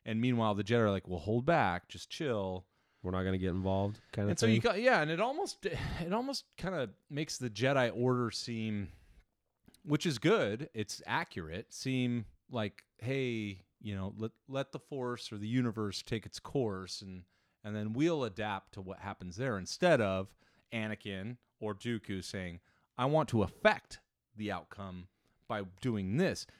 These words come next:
Speaker 1: And any person who, you know, who has a little bit of like, "Wh-, why wouldn't we stop this atrocity?"
Speaker 2: Right.
Speaker 1: You know, uh,
Speaker 2: Well,
Speaker 1: we'll
Speaker 2: I
Speaker 1: kinda th-, look at that and say,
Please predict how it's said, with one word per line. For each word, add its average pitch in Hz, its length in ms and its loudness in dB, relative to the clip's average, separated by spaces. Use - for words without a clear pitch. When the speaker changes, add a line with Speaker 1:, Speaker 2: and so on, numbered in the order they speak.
Speaker 1:
And 131 200 -4
any 180 440 0
person 143 520 2
who, 104 320 0
you 120 120 -2
know, 104 180 2
who 117 160 4
has 127 220 4
a 110 60 -6
little 120 180 -2
bit 113 120 -2
of 110 60 -2
like, 92 220 -4
"Wh-, 92 320 -18
why 131 160 0
wouldn't 214 260 0
we 131 120 0
stop 135 460 0
this - 180 -4
atrocity?" 104 880 -6
Speaker 2:
Right. 78 260 -8
Speaker 1:
You 92 120 -10
know, 85 260 -8
uh, 120 120 2
Speaker 2:
Well, 113 240 8
Speaker 1:
we'll 135 200 6
Speaker 2:
I - 20 8
Speaker 1:
kinda 156 200 10
th-, 170 180 0
look 208 160 6
at 202 60 2
that 147 160 4
and 120 100 -4
say, 107 360 2